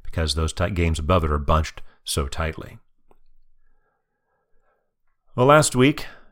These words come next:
after it capped a five-week rise by hitting number two, bouncing back down two to four is Sleeping Gods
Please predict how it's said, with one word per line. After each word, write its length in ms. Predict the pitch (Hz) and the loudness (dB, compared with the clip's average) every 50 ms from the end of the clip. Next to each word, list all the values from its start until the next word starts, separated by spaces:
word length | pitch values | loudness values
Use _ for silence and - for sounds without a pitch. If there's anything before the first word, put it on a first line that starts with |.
| _ _ _ | _ _ _
after 260 | 104 107 - - 104 | -6 -6 -2 -2 -4
it 260 | 92 - - 95 78 | -4 -4 -6 -8 -8
capped 340 | - - 127 123 123 - - | -4 0 2 2 2 2 0
a 140 | 95 85 80 | 0 0 0
five-week 800 | - - - - 127 135 139 143 135 101 101 107 127 131 117 104 | -2 0 4 6 6 6 6 4 2 0 0 0 0 0 0 0
rise 680 | 92 90 98 107 120 123 104 87 87 101 113 113 107 | 2 4 4 6 6 4 4 2 2 0 -2 -4 -6
by 260 | 92 80 85 78 78 | -4 -2 0 0 0
hitting 360 | 76 - 117 110 110 98 95 90 | 0 -2 -2 -2 -2 -2 -2 -2
number 260 | 104 117 113 98 87 | -2 -2 -2 -4 -4
two, 560 | - - - 143 135 107 87 90 101 113 107 - - _ _ _ _ _ _ _ | -6 -4 -2 0 2 2 2 2 0 -2 -6 -8 -14 _ _ _ _ _ _ _
bouncing 640 | 214 - 107 87 107 113 123 123 - 135 123 117 101 | -18 -16 -4 2 2 4 4 2 0 -2 -2 -2 0
back 260 | 107 107 104 95 95 85 | 0 0 0 0 0 0
down 460 | 117 123 143 160 151 139 113 95 82 | 2 2 2 2 2 0 0 -2 -2
two 540 | - - 78 69 67 65 73 110 131 123 - _ - | -4 -6 -8 -8 -8 -6 -6 -6 -6 -8 -10 _ -10
to 100 | - 76 | -10 -10
four 680 | - - - 156 156 101 71 67 65 82 104 113 - _ _ _ _ _ _ - | -8 -4 0 2 2 4 2 2 0 0 -2 -4 -8 _ _ _ _ _ _ -4
is 180 | 123 123 113 | -2 0 0
Sleeping 540 | - - - 113 110 110 - 101 101 98 90 | 0 0 2 2 2 2 2 2 2 0 0
Gods 640 | 85 82 78 69 62 - - - - - - - | 2 2 2 0 -2 -4 -8 -12 -12 -12 -12 -12